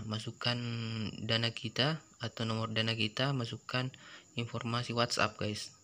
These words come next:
Nah, terus kita kirim. Dan, eh, bagusnya lagi, kita bisa nda-,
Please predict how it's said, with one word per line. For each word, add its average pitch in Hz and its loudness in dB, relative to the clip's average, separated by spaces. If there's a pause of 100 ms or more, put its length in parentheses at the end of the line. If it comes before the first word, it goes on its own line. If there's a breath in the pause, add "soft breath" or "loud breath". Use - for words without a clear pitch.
(360)
Nah, 104 -2
terus 117 -2
kita 113 2
kirim. 117 2 (3250 loud breath)
Dan, 139 4 (320)
eh, 117 0
bagusnya 117 0
lagi, 123 4 (320 loud breath)
kita 127 -4
bisa 123 0
nda-, 113 0